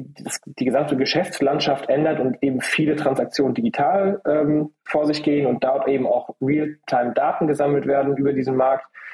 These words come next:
lässt es sich eigentlich besser en-, sozusagen entbündeln, ne, und dann eben in Einzelteilen anbieten. Und Stripe, Stripe hat das zum Beispiel für Payments gemacht und de facto will das eben für Lending innerhalb von Marketplaces machen.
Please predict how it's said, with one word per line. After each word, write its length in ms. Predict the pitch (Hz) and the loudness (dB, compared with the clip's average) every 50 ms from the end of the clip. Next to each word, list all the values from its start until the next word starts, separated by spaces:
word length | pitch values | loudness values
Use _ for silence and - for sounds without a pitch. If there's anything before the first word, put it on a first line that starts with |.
| - - _ _ - | -20 -20 _ _ 0
lässt 320 | - 113 135 160 156 147 | 0 2 2 0 0 -2
es 120 | 156 143 - | -2 -2 0
sich 180 | 143 139 - | 0 0 2
eigentlich 420 | 123 127 127 127 120 - - - _ _ _ | 2 2 2 2 0 -2 -4 -6 _ _ _
besser 480 | - 123 143 - - 180 160 - - - | -2 -2 0 0 0 0 0 -2 -2 0
en-, 320 | - 135 143 147 147 - - - 123 | 0 2 2 0 -2 -2 -4 -4 -2
sozusagen 480 | 113 117 113 - 127 117 113 113 110 - _ _ _ _ _ _ _ _ | -2 -2 -2 0 0 0 2 0 -2 -4 _ _ _ _ _ _ _ _
entbündeln, 600 | - 123 117 - 147 160 185 208 226 247 262 285 233 | -4 -4 -2 0 0 2 2 2 2 2 2 2 2
ne, 200 | 135 147 175 - | 2 2 2 2
und 140 | 135 143 | 2 2
dann 180 | 143 139 143 147 | 2 2 2 2
eben 460 | 139 143 147 147 147 147 147 147 - | 2 2 2 2 2 2 0 0 0
in 300 | - 139 139 139 139 135 | 0 0 2 2 2 2
Einzelteilen 680 | - 135 135 156 151 - 147 120 139 123 120 123 123 | 2 0 0 0 0 0 0 0 0 0 0 2 0
anbieten. 500 | 107 - 127 131 120 120 120 113 - - | 0 0 0 2 2 0 -2 -2 -4 -4
Und 160 | 113 113 120 - | -4 -4 -2 -4
Stripe, 460 | - - - - 123 127 123 127 - - | -4 -4 -2 0 0 0 0 0 -2 -4
Stripe 360 | - - - 135 143 165 - | -2 0 0 0 0 0 0
hat 140 | - 160 - | -2 -2 0
das 140 | 151 147 - | -2 -4 -2
zum 100 | - 143 | -2 0
Beispiel 260 | 131 127 - - 131 | 0 0 0 -4 -4
für 120 | - 117 | -4 -6
Payments 420 | 110 - 156 175 190 202 190 185 - | -4 -2 0 0 2 2 0 0 -2
gemacht 340 | - 156 151 147 151 - - - - - - - - _ _ | 0 0 0 0 0 -2 -8 -16 -20 -20 -20 -20 -20 _ _
und 280 | - 135 139 131 135 - | -2 -2 0 0 -2 -2
de 60 | 139 | -4
facto 680 | 127 - 143 131 131 - - 156 151 147 151 156 - 123 | -2 0 -2 -2 -2 -2 0 0 2 2 2 0 0 0
will 160 | 135 139 147 | 0 0 2
das 180 | 147 143 139 - | 2 0 0 0
eben 180 | 131 139 135 131 | 0 0 0 -2
für 220 | - - 131 123 | -2 -2 0 2
Lending 600 | 120 123 127 143 156 151 151 143 139 139 139 - - _ _ _ | 2 2 2 2 2 2 2 2 0 0 -2 -6 -12 _ _ _
innerhalb 340 | - 147 143 143 135 - - | -2 0 2 2 2 0 0
von 140 | - 135 120 | 0 0 0
Marketplaces 680 | 123 135 175 - - - - - 151 147 - - - - | 0 0 0 0 -2 -4 -2 -2 -2 -2 -2 -4 -2 -2
machen. 420 | - - - 139 135 135 - - | -2 0 0 0 -2 -2 -4 -6